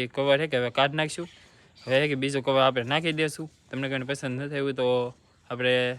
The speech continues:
એ કવરને કાઢી નાખીએ એમ બનો. એટલે તમે બધાની વાત સાચી જ છે કે ભગવાન હોય એટલે કવરને એવું ન બનાવાય. અને તો હું સારી બનેલી હતી તો એમાં પછી અમે એ કવર બનાવ્યું. તો પહેલાં હે કે ભગવાન હોય કે એને સારી કે એવું કાંઈ બનાવાય જ નહીં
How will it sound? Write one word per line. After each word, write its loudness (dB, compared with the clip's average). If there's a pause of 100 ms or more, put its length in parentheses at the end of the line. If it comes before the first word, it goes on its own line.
(120)
એ -4
કવરને 2
કાઢી 4
નાખીએ 0
એમ -4
બનો. 0
એટલે -2
તમે -6
બધાની -2
વાત 0
સાચી 4
જ -8
છે -4 (440)
કે -8
ભગવાન 0
હોય 0 (120)
એટલે 0 (220)
કવરને 0
એવું -4
ન 2
બનાવાય. -4 (460)
અને -4
તો -6
હું -6 (260)
સારી 4
બનેલી 2
હતી -2 (300)
તો -10
એમાં -2
પછી -12
અમે -6
એ -4
કવર 4
બનાવ્યું. -2 (640)
તો -16 (240)
પહેલાં 4
હે 2
કે 2
ભગવાન 0
હોય 0
કે 2
એને 4
સારી 8
કે 2
એવું 2
કાંઈ 4
બનાવાય 0
જ -16
નહીં -10